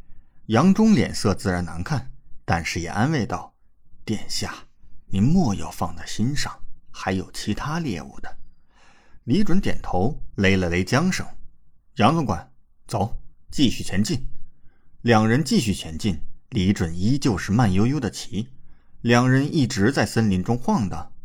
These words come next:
直到日落才返回营地。到了营地，长公主的飞鸽传信也到了。信条上说，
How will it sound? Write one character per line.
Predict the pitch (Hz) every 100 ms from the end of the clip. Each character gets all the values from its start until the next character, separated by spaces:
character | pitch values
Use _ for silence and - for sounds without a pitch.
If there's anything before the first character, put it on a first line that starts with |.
| - -
直 | - 90
到 | 92 92
日 | 110
落 | 101 139 156 95 -
才 | - 92
返 | - 85
回 | -
营 | 85 80 87
地。 | 135 - - - - - - _ -
到 | 98 90
了 | 85
营 | 82 87
地， | 113 90 - - -
长 | - - 87
公 | 160
主 | 185 101
的 | -
飞 | 156 165
鸽 | 180
传 | 180 185 185
信 | - 110
也 | 78
到 | - 90 -
了。 | - - - - - - - -
信 | - 135 101
条 | 92 92
上 | 104 90
说， | - 101 110